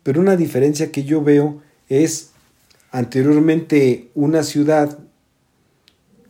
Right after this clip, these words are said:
que estaba más identificada con la provincia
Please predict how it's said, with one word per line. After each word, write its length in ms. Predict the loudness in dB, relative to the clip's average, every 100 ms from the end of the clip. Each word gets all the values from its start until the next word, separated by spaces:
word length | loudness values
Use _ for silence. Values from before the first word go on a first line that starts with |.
| _ _ -2
que 140 | 0
estaba 380 | 0 0 2 2
más 540 | 0 0 -2 -4 -10 _ _ _ _
identificada 800 | -2 0 -2 -6 -10 -6 -4 -4
con 160 | -4 -4
la 140 | -4
provincia 720 | -2 -2 0 -2 0 -2 -2